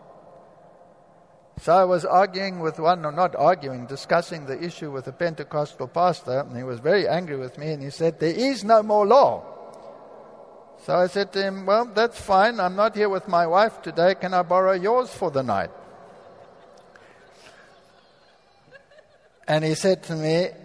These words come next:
"That's a disgusting request. What are you doing?"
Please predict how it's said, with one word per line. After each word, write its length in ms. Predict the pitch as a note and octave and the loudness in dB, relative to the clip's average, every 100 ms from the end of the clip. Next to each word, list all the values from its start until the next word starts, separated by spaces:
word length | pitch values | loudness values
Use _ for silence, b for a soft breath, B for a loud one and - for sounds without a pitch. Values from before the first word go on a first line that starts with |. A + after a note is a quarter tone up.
| - - - - | -20 -20 -20 -6
"That's 240 | E3+ F3+ A3+ | -4 -2 -2
a 40 | |
disgusting 760 | A3 A3+ - C#4+ C#4+ - A3+ F3+ | -2 -2 4 6 4 -2 -6 -2
request. 500 | D3+ - C#3 A#2+ F3+ | -2 -2 -2 -2 -2
What 160 | G#3 | -4
are 40 | A#3+ | -2
you 80 | |
doing?" 400 | G#3+ C4 D4 B2 | -6 -2 0 -2